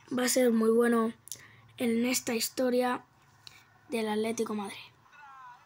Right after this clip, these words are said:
Un gol de Marco otra vez. ¿Cómo puede ser tan bueno este chico? Ya queremos buscar el hat-trick. Increíble este chico, cómo rompe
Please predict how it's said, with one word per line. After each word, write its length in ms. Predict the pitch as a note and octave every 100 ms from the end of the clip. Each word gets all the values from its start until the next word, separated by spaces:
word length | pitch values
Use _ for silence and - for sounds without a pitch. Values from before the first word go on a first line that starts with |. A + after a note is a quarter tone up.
| _ -
Un 240 | D4 C#4+ C#4
gol 360 | D#4 G#4 G#4+
de 160 | D#4 C#4+
Marco 680 | C#4 F4+ G4+ - - C4+ C#4 -
otra 460 | F4 G4+ D4 B3
vez. 500 | C4 F4 G4+ - - _ _ - - - - _ _ _ -
¿Cómo 680 | F4 G#4 G#4+ E4 D4 C#4 - _ - -
puede 300 | - D#4 D#4+
ser 180 | C#4 E4
tan 300 | D#4 C#4+ C4
bueno 180 | D4 D#4+
este 200 | C#4+ -
chico? 300 | - D#4 E4
Ya 240 | D4 D#4 E4
queremos 500 | D4+ C#4 D#4 D4+ -
buscar 560 | C4+ - - - D4+ - - - -
el 160 | C4 B3+
hat-trick. 760 | B3+ D4+ D4+ - C#4+ D#4+ - _ _ - - _ _ -
Increíble 960 | D#4 E4 D#4 C4 B3+ A#3 A3+ C4+ C#4+
este 400 | C#4 - - G#3+
chico, 520 | G#3 - B3+ D4 D4+ D4 _ _ _ _ _
cómo 300 | - C#4+ D4
rompe 760 | C4 A#3+ C#4+ D4+ D4 - C4+ B3+